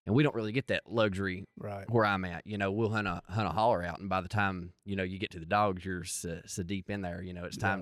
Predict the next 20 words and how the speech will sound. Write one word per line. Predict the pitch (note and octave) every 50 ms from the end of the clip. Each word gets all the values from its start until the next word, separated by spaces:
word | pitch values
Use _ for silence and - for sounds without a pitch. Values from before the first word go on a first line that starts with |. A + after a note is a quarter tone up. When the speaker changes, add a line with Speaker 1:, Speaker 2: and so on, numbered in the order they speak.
| E2+
Speaker 2:
Yeah. | E2+
Speaker 1:
to | E2+ F#2+ -
relocate. | - G2 G2+ G2 G2+ G#2 G2 - - E2+ F2 - -
So | - - F#2+ F2+ - - _ _ _ _ _
that's, | - C#3+ D3+ - C#3+
um, | B2+ A2 G2+ F#2+ F2+ F2+ - _ _ _ _ _ _ -
uh, | G2+ G#2+ G#2 G2
presents | - - A#2 G#2 A2 B2+ A#2+ - - -
a, | G2+ G2 -
a | G2+
unique | G#2 G#2+ A2+ A#2 A#2 G#2+ -
advantage. | F#2+ F2+ G2 A2+ B2 B2 A2+ G#2 F#2 F#2+ F#2
But | G2 F#2+ F#2 - _
I, | - G2 - - - -
I | G2 G2
also | G#2 B2 C3+ - - F#2+
think | - - G2 F#2+ F#2 -
that, | - F#2 F2+ - - - -
uh, | F#2+ F#2 F2+ F2+ F2+ F2+
with | G2 G2+ F#2+ F#2